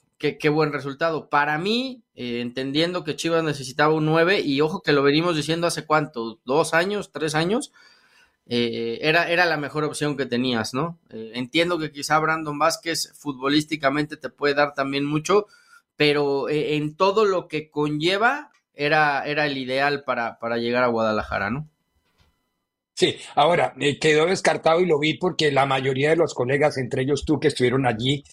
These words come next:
Speaker 2: eh, hablaron con Amauri y Amauri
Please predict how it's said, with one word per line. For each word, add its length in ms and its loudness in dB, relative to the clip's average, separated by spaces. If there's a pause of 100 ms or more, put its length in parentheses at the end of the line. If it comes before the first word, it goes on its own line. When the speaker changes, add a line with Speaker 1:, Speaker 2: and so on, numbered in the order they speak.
(260)
Speaker 2:
eh, 600 0
hablaron 400 2
con 200 0
Amauri 600 2 (260)
y 100 2
Amauri 640 0